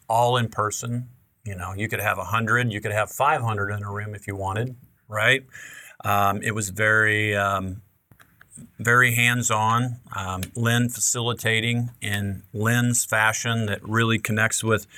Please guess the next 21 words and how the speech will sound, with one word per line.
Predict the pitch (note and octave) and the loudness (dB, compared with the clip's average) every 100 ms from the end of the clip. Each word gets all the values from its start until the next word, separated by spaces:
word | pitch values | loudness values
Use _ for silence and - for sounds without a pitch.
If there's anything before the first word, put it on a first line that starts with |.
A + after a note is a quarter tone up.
| - - - - | -20 -20 -18 -8
with | G#2 | -2
everyone | G#2+ G#2+ G#2+ G#2+ G#2+ G#2+ G#2+ - - | 0 0 0 2 2 2 -2 -8 -4
in | B2 G#2+ | 0 0
the | |
room. | G2 A2 A2 A2+ | 2 2 4 2
She | A2 G2+ | -2 -4
makes | G#2 | -4
sure | - A2 - | 0 0 4
everyone's | B2 A#2 A2 A2 A2 G2+ | 2 4 2 2 2 0
included. | G#2+ G#2 - A#2 A2+ A2+ | -2 -4 -4 0 2 2
But, | G#2+ - - - - - | 0 -4 -8 -16 -16 -6
but | B2 | 0
now | B2+ D3 D3 | 4 4 4
we | C#3 | 2
live | B2+ B2 | 2 0
in | B2 A#2 | 0 0
a, | A2 - | -2 -2
a | G#2+ | -4
different, | G#2 A#2 C#3 - A2+ - _ _ _ - | -2 0 0 2 0 0 _ _ _ -8
so | - | -2
we, | B2 B2+ | 2 2